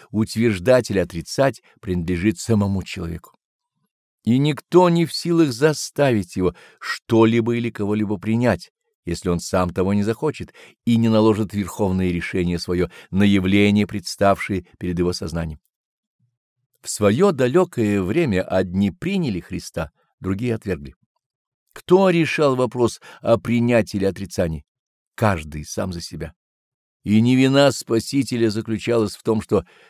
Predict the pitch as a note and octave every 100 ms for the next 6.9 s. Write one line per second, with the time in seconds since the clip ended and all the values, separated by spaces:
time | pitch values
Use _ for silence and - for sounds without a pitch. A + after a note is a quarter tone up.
0 | _ - - F#2 A2+ B2+ - G#2+ G#2+ F#2+
1 | F2+ G#2+ F#2+ F2+ F2 E2+ - F2 E2+ D#2+
2 | _ _ _ _ _ _ _ _ _ -
3 | E2 F2+ G2 F#2 G#2+ G#2 - - G#2+ -
4 | G2 F#2+ E2+ F#2+ A2 G#2+ F2+ E2+ D#2 D#2+
5 | D2 - D#3+ F#3 E3+ D#3 - B2 G#2+ E2
6 | D2 - - F2 F2+ - G2 G2+ F2